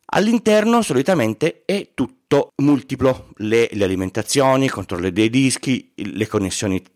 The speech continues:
tra i vari dischi, le unità di calcolo e, e così via, così che con un guasto il, il, il sistema possa continuare tranquillamente ad andare avanti. Le unità di calcolo permettono poi di decidere quali volumi saranno disponibili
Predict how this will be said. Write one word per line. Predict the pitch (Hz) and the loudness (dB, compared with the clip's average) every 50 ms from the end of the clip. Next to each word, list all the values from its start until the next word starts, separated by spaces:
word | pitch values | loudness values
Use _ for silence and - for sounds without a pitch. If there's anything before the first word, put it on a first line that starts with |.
| _ _ _ _ _ _ _ _ _ _ _ _ _ _ _ | _ _ _ _ _ _ _ _ _ _ _ _ _ _ _
tra | - 120 107 98 | -4 -2 0 0
i | 92 | 2
vari | 90 92 101 127 | 2 2 2 2
dischi, | 135 151 147 135 - - - 147 151 - - | 2 2 2 0 -2 -4 -4 -6 -6 -4 -4
le | 104 107 | -2 -2
unità | 113 110 107 98 - 95 98 - - | 0 0 0 0 0 0 2 0 0
di | 104 127 | -2 -2
calcolo | 135 - 101 87 78 - - 104 101 95 - | -2 -2 -4 -6 -6 -2 0 0 0 0 0
e, | 101 101 - - _ _ _ | -2 -4 -4 -4 _ _ _
e | - 104 | -6 -4
così | - 104 98 98 92 | -4 -4 -4 -4 -4
via, | 85 87 87 90 87 - | -4 -4 -4 -4 -4 -6
così | - - - 143 135 139 160 | -6 -2 -2 0 0 0 0
che | - - 110 | -2 -2 -2
con | - - 127 131 | -2 0 0 2
un | 127 123 127 | 2 2 2
guasto | 135 127 123 - - - - 196 214 - - - | 2 2 2 0 -2 0 2 2 2 2 0 -2
il, | 170 170 165 139 127 110 113 107 101 107 - - | -2 0 0 2 2 2 4 2 2 0 -2 -4
il, | - 131 135 127 - 143 - - | -4 -4 -2 -4 -4 -8 -12 -6
il | 135 139 135 113 101 95 | -2 0 2 2 2 0
sistema | - 214 - 123 107 107 110 | -2 -2 -2 -2 0 0 -2
possa | - - 110 - - 101 | -2 -2 -4 -2 -2 -4
continuare | - - 135 143 - - - 135 90 87 95 98 - | -2 -2 -4 -4 -4 -4 -4 -2 -2 -2 -2 -4 -4
tranquillamente | - 160 170 - 208 190 151 92 - - - - - - | -4 -4 -4 -2 -2 -4 -4 -4 -6 -10 -10 -10 -8 -6
ad | - 101 95 | -4 -4 -2
andare | 92 90 90 87 87 95 - | -2 -2 -2 0 0 -2 -2
avanti. | - 98 92 85 82 82 85 - - 104 - _ _ _ _ _ - - - - - - - _ | 0 0 0 0 -2 -4 -6 -10 -12 -14 -14 _ _ _ _ _ -20 -20 -20 -20 -20 -20 -20 _
Le | - 92 | -8 -4
unità | 92 110 - 160 | -2 0 0 2
di | 156 147 | 2 2
calcolo | 143 156 165 185 - 247 254 254 | 2 2 2 2 2 2 2 2
permettono | - 156 139 151 135 - - 113 113 117 | 0 -2 0 0 -2 -4 -2 -4 -4 -2
poi | - 160 147 120 | 0 2 2 2
di | 104 113 120 | 0 -2 -4
decidere | 117 117 107 - - 160 156 120 101 90 92 - _ | -4 -2 -2 -2 -2 -2 -2 -2 -2 -2 -2 -4 _
quali | - - 156 160 139 113 107 | -6 -2 0 2 2 2 2
volumi | 107 123 147 156 160 165 175 196 214 233 208 | 2 4 4 4 4 4 2 2 2 0 0
saranno | - 160 143 139 120 110 101 98 | 0 0 0 0 0 0 0 -2
disponibili | 123 127 - - 208 151 104 98 104 110 120 | -2 -4 -2 0 0 0 0 -2 -2 -4 -4